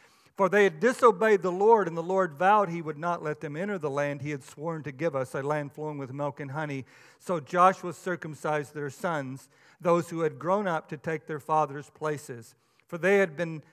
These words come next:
not been circumcised on the way to the promised land. After all the males had been circumcised, they rested in the camp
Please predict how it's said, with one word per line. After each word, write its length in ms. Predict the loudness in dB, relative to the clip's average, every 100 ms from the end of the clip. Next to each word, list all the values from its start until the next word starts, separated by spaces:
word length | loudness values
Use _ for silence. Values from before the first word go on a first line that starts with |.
| 0
not 260 | 4 4
been 140 | 4 -6
circumcised 840 | -4 -4 -4 -10 -6 -2 -2 -4
on 120 | -8
the 60 | -2
way 180 | -2 -2
to 60 |
the 80 | -4
promised 460 | -6 -6 -6 -10 -10
land. 220 | -8 -4
After 320 | -6 -4 0
all 140 | 0
the 100 | 0
males 300 | -4 -6 -6
had 100 | -10
been 140 | -12 -6
circumcised, 760 | 2 2 0 -8 -4 -4 -2
they 140 | -4 -4
rested 420 | -2 -2 -4 -12
in 100 | -10
the 80 | -12
camp 420 | -10 -8 -10